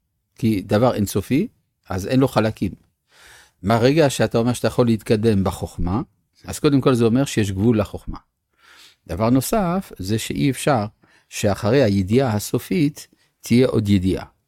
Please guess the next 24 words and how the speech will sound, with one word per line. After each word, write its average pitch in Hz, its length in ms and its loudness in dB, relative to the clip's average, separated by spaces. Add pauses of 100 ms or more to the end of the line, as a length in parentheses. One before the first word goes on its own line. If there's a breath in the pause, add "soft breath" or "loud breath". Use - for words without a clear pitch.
(120)
מדוע 107 300 2
לא 104 100 0 (100)
יכול 98 260 -2
להיות 98 220 0
שאחרי 95 340 -4
הידיעה 95 320 -2
הסופית - 480 -4
יש - 120 -6
עוד 85 160 -6
ידיעה? 85 400 -6 (520 loud breath)
בגלל 107 140 0
שהידיעה 113 420 2
הסופית 139 580 0
מזקיקה 113 480 0
אותך 120 300 0 (100)
להכיר 107 360 0
במי 107 220 0
שאין 120 260 -2
לו 110 140 2
גוף. - 360 -8 (1000 soft breath)
ואם 120 200 4
אין 120 100 2
לו 104 140 2
גוף, 117 520 -4